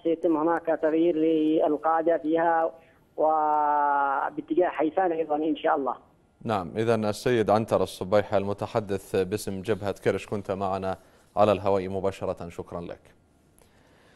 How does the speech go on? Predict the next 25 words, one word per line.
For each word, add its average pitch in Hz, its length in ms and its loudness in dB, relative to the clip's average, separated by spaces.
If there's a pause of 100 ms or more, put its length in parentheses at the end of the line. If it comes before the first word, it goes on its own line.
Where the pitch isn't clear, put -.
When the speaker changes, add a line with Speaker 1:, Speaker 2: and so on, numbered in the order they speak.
(240)
Speaker 2:
اندلعت 151 440 6
اشتباكات 123 560 0
عنيفة 110 520 0
بين 127 300 -2
المقاومة 110 640 0
وميليشيات 101 520 -4
الحوثي 110 340 -4
والمخلوع 101 460 -2
في 113 160 -2
عدة 101 300 0
مناطق 107 520 -4
في 101 140 -4
مديرية 101 460 -4
ذي 98 160 -6
ناعم 101 400 -4
بمحافظة 98 680 -4
البيضاء. 104 540 -2
مصادر 113 480 -4
ميدانية 113 480 -4
قالت 104 380 -2
إن 107 100 -4
اشتباكات 104 600 -6
اندلعت 107 480 -2
في - 140 -8
مناطق 104 640 -4